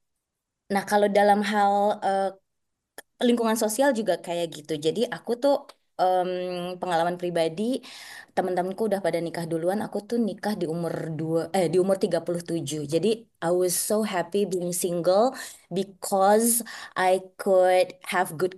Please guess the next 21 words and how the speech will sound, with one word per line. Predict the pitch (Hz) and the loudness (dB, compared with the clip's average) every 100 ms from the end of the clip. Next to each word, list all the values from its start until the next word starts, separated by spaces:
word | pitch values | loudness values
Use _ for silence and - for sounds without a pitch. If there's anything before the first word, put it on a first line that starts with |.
| - | -2
career, | 175 196 254 269 269 277 - - - _ _ _ - - 170 | 0 4 6 8 6 4 -2 -16 -20 _ _ _ -20 -8 -2
eh, | 175 170 165 170 _ _ _ _ _ - 180 | 0 0 -4 -14 _ _ _ _ _ -10 -2
dengan, | 185 180 175 180 180 180 180 170 | 0 0 0 0 -2 -2 -4 -4
dengan | 175 170 170 175 156 | -2 -2 -4 -4 -2
gaji | 165 175 175 | -2 0 -2
yang | 180 | -2
bagus | 175 160 240 277 214 | -4 0 2 2 2
dan | 170 160 | 0 -2
aku | 196 170 | -6 -6
bisa | 175 175 | -8 -6
traveling | 180 180 190 226 233 | -6 -2 -2 -2 -2
karena | 170 175 | -6 -6
aku | 233 233 | -6 -4
tuh | 226 | -2
seneng | 185 165 | -4 -6
banget | 165 165 165 | -8 -8 -8
traveling. | 170 196 | -6 -4
Jadi | 185 185 | -4 -4
aku | 196 - | -4 -6
pakai | 165 - - - - - 190 | -8 -8 -12 -12 -14 -2 2
uangku | 190 196 | 2 2